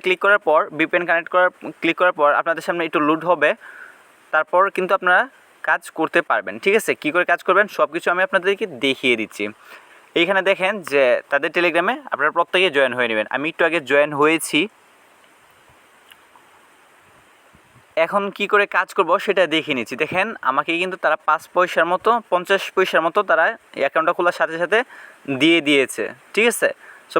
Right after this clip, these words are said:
প্রত্যেকেই কিন্তু এইখানে কাজ করবেন, গ্যারান্টি সহকারে পেমেন্ট পাবেন, পেমেন্ট নিয়ে আপনার কোনো প্রবলেম হবে না। এইখানে দেখেন যে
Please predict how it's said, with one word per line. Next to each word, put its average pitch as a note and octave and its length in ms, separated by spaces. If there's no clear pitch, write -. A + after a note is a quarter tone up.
প্রত্যেকেই G#3 640
কিন্তু G#3 260
এইখানে G3 300
কাজ D#3 120
করবেন, A2 240
গ্যারান্টি G3 360
সহকারে G3+ 320
পেমেন্ট C3+ 200
পাবেন, A#2+ 220
পেমেন্ট D3+ 280
নিয়ে F#3+ 200
আপনার E3+ 240
কোনো E3+ 200
প্রবলেম C3+ 380
হবে G#2 260
না। G2 60
এইখানে G3 320
দেখেন F#3+ 220
যে D#3 140